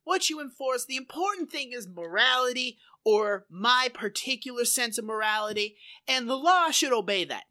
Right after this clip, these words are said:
He specifically gives, gives that speech a thousand fucking times, which we've taken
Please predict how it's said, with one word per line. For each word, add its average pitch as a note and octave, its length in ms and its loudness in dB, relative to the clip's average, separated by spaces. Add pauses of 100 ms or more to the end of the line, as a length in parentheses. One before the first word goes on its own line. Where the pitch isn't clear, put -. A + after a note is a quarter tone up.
He A#4 200 0
specifically A#3+ 760 0
gives, G3+ 280 -4 (120)
gives G#3 220 2
that F#3+ 180 2
speech - 460 -4 (220)
a F3+ 100 -4
thousand C#4+ 360 6
fucking A#3 240 -4
times, F#3 340 -4 (240)
which F3+ 200 0
we've D4+ 220 0
taken A#3 320 -4